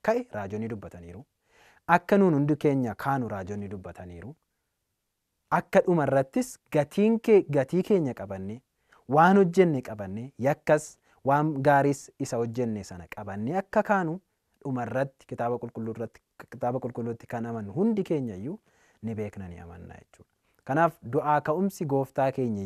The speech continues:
Yesuus Kiristoos waan hedduu nuuf qaba. Ergaa fayyinaa nuuf qaba. Ergaa gammachuu nuuf qaba. Ergaa amantaatti jabaachuus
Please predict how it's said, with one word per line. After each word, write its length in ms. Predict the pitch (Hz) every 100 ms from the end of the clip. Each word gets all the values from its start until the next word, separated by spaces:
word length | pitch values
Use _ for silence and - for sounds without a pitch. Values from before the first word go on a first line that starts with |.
| 95
Yesuus 280 | 101 165 -
Kiristoos 800 | 185 160 - 202 240 - - _ _ _ _ _ _ _ _ _ _ _ _ _ _ _
waan 260 | 139 160 165
hedduu 360 | 160 143 143 131
nuuf 220 | 120 -
qaba. 220 | - - _ _ _ _ _ _ _ -
Ergaa 420 | 160 151 135 143
fayyinaa 360 | 139 120 104 104
nuuf 200 | 104 98
qaba. 180 | - - _ _ _ _ _
Ergaa 380 | 143 151 143 151
gammachuu 460 | 143 139 117 - 101
nuuf 220 | 101 -
qaba. 160 | - - _ _ _ _
Ergaa 380 | 156 165 147 156 151
amantaatti 500 | 151 143 120 123 - 113
jabaachuus 640 | 120 113 107 - 113 -